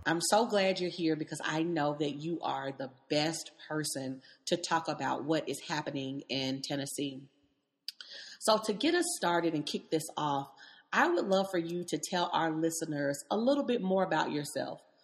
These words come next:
Talk about your role as a public official, your connection to higher education as a whole, um,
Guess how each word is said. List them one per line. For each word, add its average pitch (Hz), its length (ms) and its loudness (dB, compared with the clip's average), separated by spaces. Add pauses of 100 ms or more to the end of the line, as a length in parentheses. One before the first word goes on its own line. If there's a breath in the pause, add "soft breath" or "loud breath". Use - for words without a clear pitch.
(300)
Talk 269 200 8
about 220 280 4
your 214 120 2
role 190 280 4
as 170 120 2
a - 40 -2
public 170 340 0
official, 226 600 -2 (340 soft breath)
your 196 260 4
connection 196 680 -2
to 180 220 -2
higher 190 340 0
education 175 600 -2
as 151 140 -4
a 151 40 -8
whole, 226 520 0 (480 loud breath)
um, 170 220 0